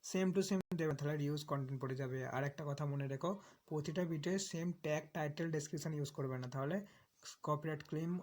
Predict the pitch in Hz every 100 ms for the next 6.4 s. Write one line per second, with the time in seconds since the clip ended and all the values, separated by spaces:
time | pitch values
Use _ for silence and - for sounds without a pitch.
0 | - 143 143 147 147 147 151 151 160 -
1 | 139 127 131 127 127 123 123 127 - _
2 | 151 139 151 156 151 151 143 151 147 131
3 | 123 123 123 120 123 135 147 147 156 -
4 | _ _ - 147 139 139 147 151 156 165
5 | 202 262 185 143 131 135 123 127 175 151
6 | 123 120 120 123